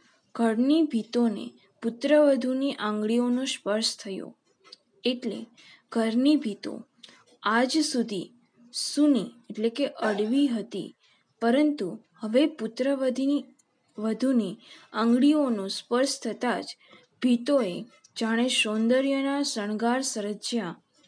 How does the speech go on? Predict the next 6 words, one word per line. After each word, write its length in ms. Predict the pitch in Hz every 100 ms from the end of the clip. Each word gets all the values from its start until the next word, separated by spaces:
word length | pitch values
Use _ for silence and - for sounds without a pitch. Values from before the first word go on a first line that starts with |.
| _ _ _ _ _ _ _ _ _ -
હોય 320 | 254 247 - -
એમ 300 | 226 285 339 330 - -
શોભી 300 | 214 196 240
ઉઠી. 440 | 233 165 - - - _ _ _ _ _ _ -
પુત્રવધૂના 800 | 240 294 311 311 311 302 311 -
આગમનની 840 | - 208 208 233 240 240 180 -